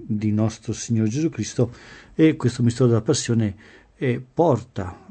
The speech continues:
a compimento il mistero della risurrezione. Per questo il padre Ciccarelli, eh, sottolinea che non si può disgiungere il mistero della passione da quello della risurrezione,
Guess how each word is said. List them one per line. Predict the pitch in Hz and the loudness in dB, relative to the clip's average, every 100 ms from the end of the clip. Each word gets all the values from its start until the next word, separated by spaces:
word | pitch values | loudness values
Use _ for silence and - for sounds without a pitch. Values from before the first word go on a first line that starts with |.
| - _ | -20 _
a | 113 - | -18 -16
compimento | - 107 123 110 104 101 117 110 - - | -12 -4 0 2 2 0 -2 -2 -6 -4
il | 110 | 0
mistero | 107 101 - 107 104 107 | 0 -2 -2 -2 0 -2
della | 101 107 101 98 | 0 2 2 0
risurrezione. | 98 - 107 101 - 113 98 98 92 - - - _ | -4 -8 -6 -6 -4 -4 -2 -4 -8 -14 -20 -20 _
Per | 131 | 0
questo | 123 131 | 0 0
il | - | 2
padre | 120 110 | 2 0
Ciccarelli, | 127 123 117 117 117 110 - - _ | 0 2 2 4 4 2 -8 -20 _
eh, | |
sottolinea | - 127 131 123 135 123 | -8 -4 2 4 6 4
che | 120 | 4
non | 110 | 0
si | 107 - | 0 -4
può | 120 147 | 4 6
disgiungere | 135 113 101 101 131 165 131 110 104 | 6 2 -2 0 4 6 6 4 0
il | 101 98 | 0 -2
mistero | 98 - - 127 113 | -4 -4 0 4 4
della | 110 113 | 2 0
passione | - - 127 117 | 0 0 2 2
da | 104 | 2
quello | - - 123 110 | 0 4 6 4
della | 104 110 104 | 4 2 2
risurrezione, | 104 101 - 104 - - 156 107 92 | -2 -6 -8 -8 -6 4 4 4 0